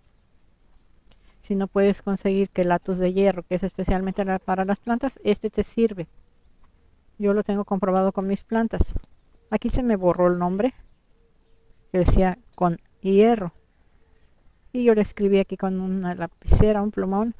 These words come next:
donde dice hierro. Aquí dice el nombre, conífer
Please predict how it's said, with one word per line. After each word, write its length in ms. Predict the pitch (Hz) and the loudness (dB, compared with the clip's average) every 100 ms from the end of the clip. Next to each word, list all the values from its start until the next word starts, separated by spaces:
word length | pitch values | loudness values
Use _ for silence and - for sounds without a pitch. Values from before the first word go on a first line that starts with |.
| - _ | -18 _
donde 160 | 180 180 | -4 -2
dice 220 | - 175 | 0 2
hierro. 420 | 170 165 165 165 - _ _ _ _ _ _ _ _ _ _ _ | 2 0 -2 -8 -14 _ _ _ _ _ _ _ _ _ _ _
Aquí 220 | 202 196 | -6 0
dice 220 | 190 190 190 | 0 2 -2
el 100 | 185 | -2
nombre, 320 | 202 254 320 _ _ _ _ _ _ _ - | -2 -2 -6 _ _ _ _ _ _ _ -8
conífer 640 | 196 202 208 254 285 - | -2 -2 0 -2 -2 -6